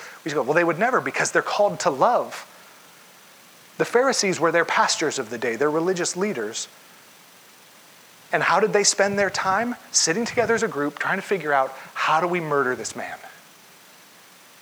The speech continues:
We have to get him out of here because he is a threat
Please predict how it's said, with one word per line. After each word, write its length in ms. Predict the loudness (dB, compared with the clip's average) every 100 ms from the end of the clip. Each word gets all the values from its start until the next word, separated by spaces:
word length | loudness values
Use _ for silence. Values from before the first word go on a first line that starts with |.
| -20 -20 -4
We 140 | 0 2
have 320 | 2 2 0
to 80 | 0
get 160 | 0
him 60 | 4
out 120 | 2
of 80 | 2
here 120 | -2
because 440 | -2 -2 0 0
he 280 | 0 -4 0
is 140 | 0 0
a 120 | -4
threat 720 | -8 -12 -2 0 0 -2 -12